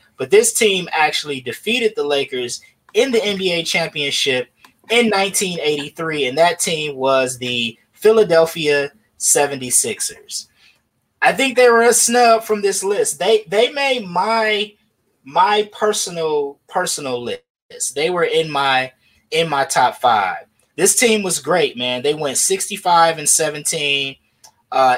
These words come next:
in the regular season. They had Doctor J, they had Moses Malone, they had Bobby Jones, they had Maurice Cheeks at point guard, they had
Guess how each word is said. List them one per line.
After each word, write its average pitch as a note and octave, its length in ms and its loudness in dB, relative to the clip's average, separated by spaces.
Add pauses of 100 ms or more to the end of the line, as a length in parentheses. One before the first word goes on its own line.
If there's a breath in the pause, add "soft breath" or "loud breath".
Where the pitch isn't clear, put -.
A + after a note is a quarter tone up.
in E3 160 -4
the E3 100 2
regular D3 420 0
season. A2 720 -6 (500)
They D#3+ 220 4
had B2+ 640 4 (760)
Doctor F#3 460 2
J, B2+ 680 0 (260)
they C3+ 180 -4
had A#2 380 -4
Moses F3 600 2
Malone, B2+ 840 -4 (600)
they - 160 -2
had A2 440 0
Bobby F#3 460 2
Jones, B2+ 920 -4 (240)
they C3+ 140 0
had D3 240 2
Maurice F#3+ 520 -4
Cheeks - 440 -4
at D3+ 140 -4
point - 340 -6
guard, A2+ 520 2 (380)
they C#3 120 2
had C3 320 2